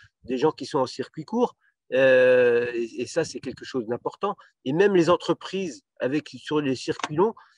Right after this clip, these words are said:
se mettent à travailler sur les produits locaux, sur de l'approvisionnement local. Euh, voilà. Donc, je crois qu'il y a une, il y a une vraie dynamique à un peu, euh, changer de, de modèle économique, de changer de, de, de mode de, de raisonnement.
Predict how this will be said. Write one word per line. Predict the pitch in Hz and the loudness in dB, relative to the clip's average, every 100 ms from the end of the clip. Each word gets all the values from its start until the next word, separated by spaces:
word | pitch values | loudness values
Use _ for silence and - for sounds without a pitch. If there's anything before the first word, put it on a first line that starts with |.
| _ _ | _ _
se | - 160 | -6 -2
mettent | 160 196 180 | 2 2 2
à | 147 | -4
travailler | - 151 165 180 | -2 -2 0 -4
sur | - 135 | -6 -8
les | 127 | -8
produits | - 131 135 | -8 -6 -2
locaux, | 139 - 180 196 190 | -2 2 2 2 0
sur | - 151 | -4 -8
de | 139 | -4
l'approvisionnement | 131 147 135 139 131 135 | -4 -6 -6 -4 -2 -2
local. | 143 135 180 180 185 160 - - _ _ 117 | -2 -2 0 2 0 -4 -10 -20 _ _ -2
Euh, | 123 127 | 2 2
voilà. | 131 135 117 123 - 139 | 2 0 -2 -8 -20 -8
Donc, | 147 156 | -4 -4
je | - | -2
crois | 226 | -6
qu'il | - 165 | -2 2
y | |
a | |
une, | 151 143 139 143 135 113 139 - | 2 2 0 -2 -4 -6 -10 -8
il | 135 | -6
y | |
a | |
une | 147 139 | -4 -2
vraie | 160 | -2
dynamique | 175 180 170 202 196 | 0 0 0 0 -4
à | 147 135 | -4 -2
un | 143 | -4
peu, | - 202 185 - _ _ _ - | -4 -4 -4 -8 _ _ _ -8
euh, | 135 | -4
changer | 135 - 165 160 | -4 -2 -2 -2
de, | 160 143 135 | -4 -4 -4
de | 120 123 | -4 -6
modèle | 131 147 165 175 180 165 | -4 0 0 2 0 -2
économique, | - 156 147 156 220 - _ _ _ | -4 -4 -4 -4 -6 -10 _ _ _
de | 127 | -12
changer | - 170 160 185 | -2 0 4 2
de, | 147 143 | 2 -4
de, | 123 139 135 131 _ _ _ - | -4 -6 -8 -14 _ _ _ -8
de | 131 | -2
mode | 151 180 147 | 0 0 2
de, | 160 147 139 | 0 0 -2
de | 131 | -4
raisonnement. | 143 151 151 147 165 220 | -2 0 -2 -2 -2 -2